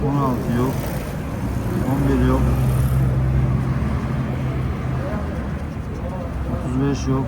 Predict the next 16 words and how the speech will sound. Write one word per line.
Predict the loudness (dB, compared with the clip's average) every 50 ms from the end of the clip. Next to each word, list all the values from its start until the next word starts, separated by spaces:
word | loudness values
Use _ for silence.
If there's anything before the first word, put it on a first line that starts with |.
| -2 -2 -2
Devam | 0 0 2 2 2 2
ediyoruz. | 2 2 2 2 2 2 0 0 -2 -4 -6 -6 -6 -6 -6 -6 -6 -6 -6 -6 -6 -6 -6 -6 -6 -6 -6 -6 -6 -6 -6 -6 -6 -6 -6 -6 -6 -6 -6 -6 -6 -8 -8 -8 -8 -8 -6 -6 -6 -6 -6 -6 -6 -6 -6 -6 -6 -6 -6 -6 -6 -6 -6 -6 -6 -6 -6 -6 -6 -6 -6 -6 -6 -6 -6 -6 -6 -6 -4 -2 -2
Evet, | 0 0 -2 -2
bu | -2 -2 -2 -2
kartımızda | -2 -2 0 0 0 0 0 0 0
bir | -2 -2
şey | -2 -2 -2 0
göremedik. | 0 0 0 0 0 0 0 0 -2 -2 -4 -4 -6 -4 -4 -4 -4 -4 -2 -2 -2 -4 -4 -6 -4 -2 0
Evet, | 0 0 0 0 0
kanalımıza | 2 2 2 2 2 2 0 0
abone | 0 2 2 2
olmayı, | 0 2 2 2 2 2 0 0
videolarımızı | 0 0 0 2 2 2 0 0 0 -2 0
beğenmeyi | 0 0 0 0 0 0 0
unutmayalım | 0 0 -2 -2 -2 -2 -2 0 0 0
arkadaşlar. | -2 -2 -2 -4 -4 -4 -4 -6 -6 -6 -6 -6